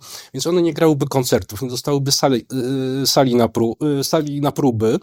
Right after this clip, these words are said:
nie nagrałyby materiału. Pytaniem jest, więc to cały czas było lawirowanie.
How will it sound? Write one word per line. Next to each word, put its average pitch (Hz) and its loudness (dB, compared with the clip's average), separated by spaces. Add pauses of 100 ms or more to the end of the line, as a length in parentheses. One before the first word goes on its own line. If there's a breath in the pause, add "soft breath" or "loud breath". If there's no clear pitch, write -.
(400 loud breath)
nie 127 0
nagrałyby 135 4
materiału. 107 0 (1000)
Pytaniem 196 6
jest, 185 4 (640 loud breath)
więc 143 -4
to 156 -2
cały 214 2
czas 185 0
było 165 -2
lawirowanie. 156 0